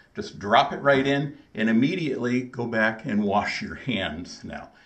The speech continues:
In fact, wash your hands and also wash your face, including around the nostrils and the mouth.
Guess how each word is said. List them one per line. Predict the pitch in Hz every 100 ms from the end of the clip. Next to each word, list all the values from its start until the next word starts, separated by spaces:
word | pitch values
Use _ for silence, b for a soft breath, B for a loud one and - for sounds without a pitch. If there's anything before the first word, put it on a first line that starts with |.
| b b b
In | 104
fact, | - 120 120 - -
wash | 92 117 - 165
your | 151
hands | 135 139 139 143 - B B -
and | 107
also | 110 131 - 139
wash | 131 95 113 - -
your | 107 98
face, | - 156 165 - - b b b
including | 104 - 151 151 160
around | 131 123 127
the | 117
nostrils | 110 110 - - 107 101 - - -
and | 95 90
the |
mouth. | 92 95 87 78